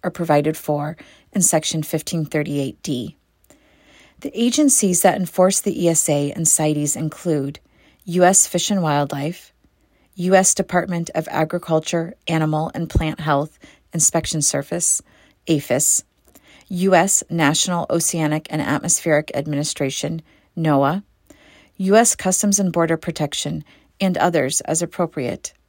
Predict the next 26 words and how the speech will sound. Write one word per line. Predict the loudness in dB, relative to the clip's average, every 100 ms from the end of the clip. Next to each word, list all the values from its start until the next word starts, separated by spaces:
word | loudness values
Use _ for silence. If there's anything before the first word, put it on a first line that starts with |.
| _ -20 _ _ -20 _ -2
To | 2
determine | 2 2 2 4 4 6
whether | 6 6 2
an | 2 -2
import | -2 0 2
or | 2
export | 0 -4 -4 -4 -4
is | -6
covered | -4 -2 0 0 0
by | 0
the | 0 -2
E |
S | -2 -2
A | -2 -2
or | -4
cites, | -4 -4 -4 -4 -6 -8 -10 -20 -20 -8
you | 0 4
may | 4
reference | 4 2 2 0 0
the | 2
regulations | 2 2 2 2 0 -2 -4 -4
in | -6
fifty | -8 -8 -6 -4
C | -2 0 -2
F | 0
R, | 0 2 -2